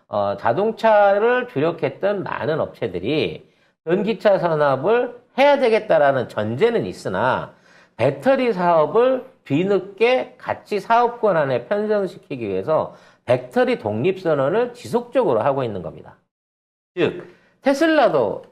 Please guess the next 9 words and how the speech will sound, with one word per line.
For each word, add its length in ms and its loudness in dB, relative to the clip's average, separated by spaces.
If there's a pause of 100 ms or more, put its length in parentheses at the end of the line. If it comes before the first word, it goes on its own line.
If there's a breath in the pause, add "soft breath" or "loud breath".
(120)
이거를 340 -2
시도를 480 -4
하고 180 -4
있고요. 580 -12 (120)
폭스바겐도 800 -2
이걸 260 -6
시도를 260 -4
하고 160 -4
있어요. 240 -20